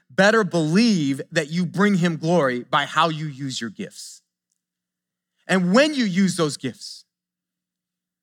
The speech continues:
if you give something to someone else, are you trying to get glory? Are you like, "Hey, just so you know, I gave that to them.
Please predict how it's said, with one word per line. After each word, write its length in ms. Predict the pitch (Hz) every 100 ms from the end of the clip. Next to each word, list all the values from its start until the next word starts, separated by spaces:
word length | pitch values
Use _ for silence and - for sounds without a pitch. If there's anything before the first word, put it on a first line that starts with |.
| _ _ _ _ _
if 160 | 180 175
you 100 | 233
give 300 | 156 262 208
something 500 | - 247 214 240 208
to 120 | 220
someone 420 | 214 247 226 220 214
else, 540 | 220 123 - - - _ _ _ _ _
are 140 | 202 202
you 220 | 190 240
trying 280 | - 240 220
to 40 |
get 180 | 202 220
glory? 380 | 269 254 175 151
Are 140 | 202
you 140 | 226 233
like, 280 | 180 131
"Hey, 440 | - 135 127 117 - _
just 220 | 156 147
so 80 | 143
you 180 | 127 117
know, 240 | 113 117
I 140 | 151 160
gave 300 | 127 117 104
that 240 | 107 101
to 120 | -
them. 360 | 104 98 98